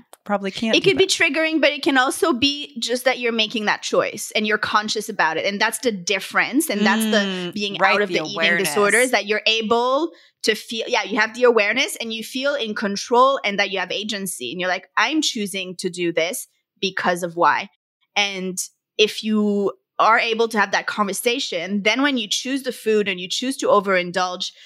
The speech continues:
Speaker 2: you can be compassionate about it with yourself. You can be gentle because you consciously made the choice and you didn't feel like this thing had power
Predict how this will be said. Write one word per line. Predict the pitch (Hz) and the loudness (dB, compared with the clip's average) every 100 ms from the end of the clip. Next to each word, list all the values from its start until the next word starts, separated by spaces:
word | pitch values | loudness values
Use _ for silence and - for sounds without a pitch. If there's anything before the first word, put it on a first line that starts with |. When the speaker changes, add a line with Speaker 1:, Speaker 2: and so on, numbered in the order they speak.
| - - - | -20 -16 -4
Speaker 2:
you | 240 | 0
can | 311 | 2
be | 320 | 2
compassionate | 349 208 - 196 - 226 196 - - - | 0 0 0 0 -2 -6 -8 -8 -12 -6
about | 202 175 180 | 0 2 2
it | 165 | 0
with | 165 | -2
yourself. | 185 - 180 | -6 -4 -4
You | 202 | -2
can | 294 285 | 0 2
be | 247 | 2
gentle | 175 185 214 190 175 | 0 -4 0 2 2
because | 185 214 196 | 0 -2 -2
you | 208 | -4
consciously | - 220 208 233 226 226 | -2 2 2 0 -6 -4
made | 202 185 175 | -2 -2 -4
the | |
choice | 175 165 175 269 | 0 4 4 4
and | 226 | 0
you | 208 | -2
didn't | 180 247 254 | -2 -2 -4
feel | - 226 240 | -4 0 2
like | 175 170 - - 185 | 0 -2 -16 -10 -4
this | 202 | -4
thing | - 220 247 | -2 2 4
had | 196 190 - | 2 0 -2
power | 196 196 196 | 2 2 2